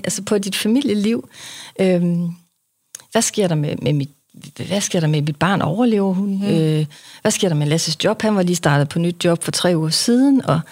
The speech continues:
Speaker 1: du ved, altså, der er jo bare alle mulige reaktioner, der kommer af, at du får den sætning.
Speaker 2: Mm.
Speaker 1: Fordi det er sådan domino-brikker, der, dut, dut, dut, dut. Hvad sker der så med? Hvad skal jeg jo hen? Hvor skal, hvad skal vi gøre? Hvordan klarer vi det her som familie?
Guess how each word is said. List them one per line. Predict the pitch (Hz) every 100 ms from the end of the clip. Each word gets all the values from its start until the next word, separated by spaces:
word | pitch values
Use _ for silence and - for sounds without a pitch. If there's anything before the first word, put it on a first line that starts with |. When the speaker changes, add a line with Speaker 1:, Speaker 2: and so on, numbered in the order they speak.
| - - -
Speaker 1:
du | 196
ved, | 208 214
altså, | 202 185
der | 208
er | 226
jo |
bare | 214 196 196
alle | 226 277
mulige | 254 226 240 220 151 151 _ _ _ _ _ -
reaktioner, | 170 165 - 233 190 156 160 _ _ _ _ _ _ _ _ _ _ _ _
der | 190
kommer | 180 196 190
af, | 160 185 - - _ -
at | 175 -
du |
får | 170 180
den | 175 170
sætning. | 170 180 - 160 165 _ _
Speaker 2:
Mm. | 202
Speaker 1:
Fordi | 175 185 185
det | 196
er |
sådan | 190 196 185
domino-brikker, | 185 202 170 165 160 170 170
der, | 170
dut, | 202 196
dut, | 165
dut, | -
dut. | - -
Hvad | 190
sker | 190 170
der | -
så | -
med? | 147 -
Hvad | - 196
skal | 190
jeg | 175
jo |
hen? | 165 165
Hvor | 180 196
skal, | - -
hvad | - 220
skal | -
vi | 156
gøre? | 165
Hvordan | 175 208 220
klarer | - 175 160
vi |
det | 151 151
her |
som | 147 -
familie? | - 165 165 156